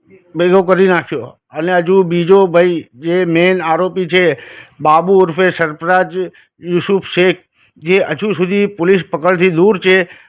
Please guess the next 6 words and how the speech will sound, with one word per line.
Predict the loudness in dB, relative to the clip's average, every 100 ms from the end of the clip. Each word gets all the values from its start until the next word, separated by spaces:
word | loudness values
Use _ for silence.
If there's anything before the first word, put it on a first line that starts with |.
| _ -8
હજુ | 0 2 2 -2 -12 _
એ | -2 2 2
પકડમાં | 0 -2 0 2 2 2
આવ્યો | 0 -2
નથી. | -4 -4 -6 -8 -14 _ _ _ _
અને | -4 0 2 2